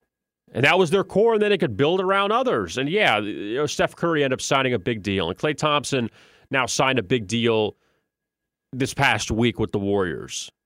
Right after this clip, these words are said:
But Kevin Durant signed a two, what, a two-year deal? So he wasn't locked up into anything crazy.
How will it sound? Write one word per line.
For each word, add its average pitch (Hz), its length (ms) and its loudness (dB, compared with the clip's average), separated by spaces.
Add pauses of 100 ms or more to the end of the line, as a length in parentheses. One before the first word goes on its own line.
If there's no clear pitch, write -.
(1400)
But - 100 -10
Kevin 220 240 2
Durant 208 260 0
signed 190 180 0
a 180 40 -2
two, 202 420 -4
what, 165 140 -2
a - 20 -2
two-year 180 500 -2
deal? 175 520 0 (560)
So 170 180 -2
he 240 240 -2
wasn't 131 380 -4
locked 104 340 -2
up 110 100 -4
into 104 240 -6
anything 104 380 -4
crazy. 131 600 -4